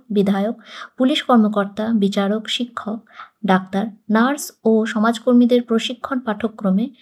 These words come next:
প্রতিবন্ধকতা ও প্রতিবন্ধী ব্যক্তিদের অধিকার বাধ্যতামূলকভাবে অন্তর্ভুক্ত থাকবে। এছাড়াও সহায়তা ও প্রশিক্ষণ বিষয়ে বলা হয়েছে, প্রতিবন্ধী ব্যক্তিদের পরিবারের সদস্য ও পরিচর্যাকারীদের যথাযথ নি-,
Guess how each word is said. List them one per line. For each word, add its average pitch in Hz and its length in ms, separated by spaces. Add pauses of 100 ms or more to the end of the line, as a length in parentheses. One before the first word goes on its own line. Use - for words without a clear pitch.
(300)
প্রতিবন্ধকতা 233 920
ও 220 60
প্রতিবন্ধী 247 540
ব্যক্তিদের 214 540 (340)
অধিকার 220 400
বাধ্যতামূলকভাবে 226 960
অন্তর্ভুক্ত 190 500
থাকবে। 190 420 (460)
এছাড়াও 247 420
সহায়তা 202 600
ও 240 80
প্রশিক্ষণ 220 640 (480)
বিষয়ে 254 300
বলা 208 260
হয়েছে, 226 440 (300)
প্রতিবন্ধী 262 460
ব্যক্তিদের 208 460
পরিবারের 190 420
সদস্য 226 560 (340)
ও 220 100
পরিচর্যাকারীদের 226 1000
যথাযথ 233 460
নি-, 208 280